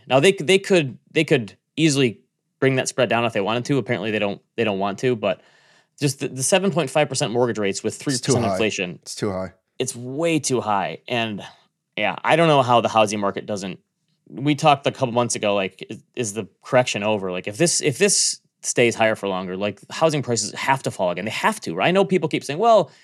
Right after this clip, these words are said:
Speaker 1: it's easy to see 'cause of the supply and demand." And that was it. Like, no one, I'm sorry, eventually this has to impact the housing price market. It has to, right?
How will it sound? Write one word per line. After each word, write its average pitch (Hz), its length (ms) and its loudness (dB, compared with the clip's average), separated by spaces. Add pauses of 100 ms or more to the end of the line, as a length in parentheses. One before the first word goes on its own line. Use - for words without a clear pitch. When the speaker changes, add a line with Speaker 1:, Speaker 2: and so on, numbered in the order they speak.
(180)
Speaker 1:
it's 143 160 -4
easy 220 180 0
to 170 100 0
see 202 220 0
'cause 143 200 0
of 123 40 -10
the 120 60 -8
supply 185 320 -2
and 170 80 0
demand." 165 380 0
And 123 80 -2
that 131 80 0
was 156 160 -2
it. - 220 -8
Like, 160 180 0
no 208 180 0
one, 170 360 0 (920)
I'm 160 140 2
sorry, 107 300 4
eventually 135 600 0
this 117 200 0
has 110 260 0
to 101 60 -8
impact 95 260 -6
the 87 60 -12
housing 82 280 -8
price - 360 -12 (100)
market. - 280 -14
It - 80 -12
has - 300 -2
to, - 140 -14
right? 101 260 -4